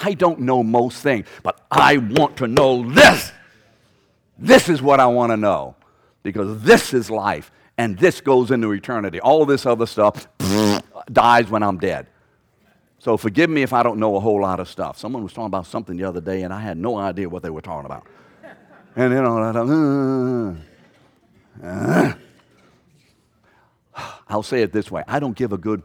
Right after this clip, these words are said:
hmm about the other stuff. This is what I am concerned. This, this word, this word.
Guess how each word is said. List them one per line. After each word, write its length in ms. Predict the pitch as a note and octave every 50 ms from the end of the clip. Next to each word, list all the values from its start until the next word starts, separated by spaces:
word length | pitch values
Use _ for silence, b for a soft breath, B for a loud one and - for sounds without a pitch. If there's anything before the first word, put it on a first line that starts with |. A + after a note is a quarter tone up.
| _ -
hmm 240 | D3 E3+ F3 C#3 G2 b b b b b b b b b b b b -
about 260 | F2 E2+ F#2+ F#2 -
the 140 | A2+ F#2+ F2+
other 160 | F2 F2 F#2+
stuff. 420 | - - - F#2+ E2 D2+ D2+ - _ _ _ _ _ _ _ _ _ _ _ - - -
This 260 | A#2 B2 A#2 - -
is 180 | G2+ F#2+ - F#2
what 180 | E2+ E2+ F2
I 200 | E2+ F2+ E2+ E2
am 160 | D#2+ D#2 D2
concerned. 640 | D2 - D#2 D2+ - - - F2+ E2+ E2 D#2 D2 C#2+ b b b b b b b b b b b _ _ _ _
This, 460 | - - - - - - - - - _ _ _ _ _ _ _ _ _ _
this 420 | - F#2+ F#2+ G2+ A#2+ A#2 G#2+ - F#2+
word, 400 | E2+ F2+ F2+ E2+ D#2+ C#2+ B1 _ _ _ _ _ _ _ _ _ _ _ _ _ _ _ _ _ _ _
this 440 | - F#2 F#2+ B2 C3+ A#2+ - - - -
word. 360 | E2 E2 E2+ F2+ - _